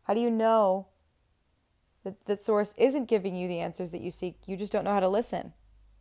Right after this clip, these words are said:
How many times did you ask for an answer,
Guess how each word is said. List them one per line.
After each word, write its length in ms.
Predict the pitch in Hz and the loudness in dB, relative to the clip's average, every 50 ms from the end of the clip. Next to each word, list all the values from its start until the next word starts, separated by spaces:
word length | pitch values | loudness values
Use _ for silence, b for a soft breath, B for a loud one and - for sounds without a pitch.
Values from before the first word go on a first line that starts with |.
| _ _ _ _ _ _ _ _ _ _ _ _ _ _ _ _ _ _ _ _ _ | _ _ _ _ _ _ _ _ _ _ _ _ _ _ _ _ _ _ _ _ _
How 100 | - 208 | -2 -2
many 180 | 208 208 214 208 | 0 0 -2 -2
times 280 | 226 220 208 196 - | 0 0 -2 -2 -4
did 120 | 220 180 - | -6 -6 -6
you 120 | 208 - - - | -6 -4 2 4
ask 340 | - - 233 269 254 - | 4 4 4 2 0 -4
for 200 | - - 214 196 | -6 -4 -2 -2
an 60 | 185 180 | -2 -2
answer, 520 | - 175 170 - - 180 175 180 190 - | -4 -6 -6 -4 -4 -4 -4 -4 -6 -10